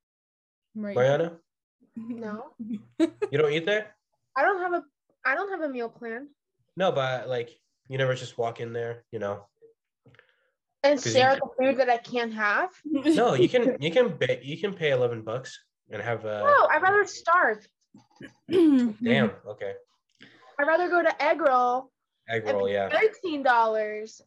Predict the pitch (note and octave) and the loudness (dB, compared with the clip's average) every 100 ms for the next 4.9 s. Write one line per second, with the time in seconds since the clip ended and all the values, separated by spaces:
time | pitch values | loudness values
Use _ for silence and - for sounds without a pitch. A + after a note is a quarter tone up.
0 | - C4+ C4 B3 A#3+ - C4+ D4+ C#4+ A#3+ | 0 2 4 2 0 2 6 6 4 -2
1 | A#3 G#3+ F3+ - _ _ _ _ - - | -8 -10 -12 -20 _ _ _ _ -20 -20
2 | _ _ _ - C4 D4 C#4 A3+ E3 A#3+ | _ _ _ -2 2 4 4 2 0 0
3 | B3+ C4 A#3 A3+ G#3+ G#3+ - G3 G#3 G3 | -2 0 0 2 0 -2 -4 -4 -4 -6
4 | - G3 - F#3 F3+ G3 G#3+ F#3+ | -8 -10 -12 -14 -8 -4 -4 -4